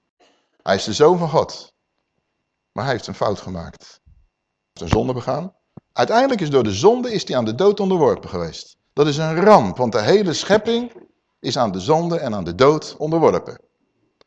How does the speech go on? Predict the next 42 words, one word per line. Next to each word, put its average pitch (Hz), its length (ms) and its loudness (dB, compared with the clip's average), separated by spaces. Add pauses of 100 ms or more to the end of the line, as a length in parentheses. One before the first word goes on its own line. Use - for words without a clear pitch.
(200)
En 143 200 -2
uit 131 240 2
een, 113 200 -2
eh, 92 380 -4 (1040)
een 110 160 -6
onreine 185 580 2
kan 139 200 -2
nooit 185 200 0
een 185 80 -4
reine 110 280 0
geboren 87 440 -6
worden. 85 240 -10
Bent 135 120 -4
u 143 40 -6
het 143 80 -10
er 165 60 -2
ook 180 100 -4
mee 170 160 -6
eens? - 320 -10 (960)
Dus 117 140 -2
wij 127 160 4
zijn 107 140 -4
zonen 151 320 2
van 139 100 0
Adam. 80 360 -2 (440)
Ook 113 180 0
al 117 80 -2
leven 101 260 0
we 101 120 -6
bijna 101 300 -4
zevenduizend 117 640 -4
jaar 110 160 -6
later 90 280 -8
of - 60 -20
zesduizend 107 440 -8
jaar 107 140 -8
later. 87 360 -14 (520)
Wij 117 200 0
zijn 104 160 -6
zonen 143 300 -2
van 123 140 -8
Adam. 165 420 -2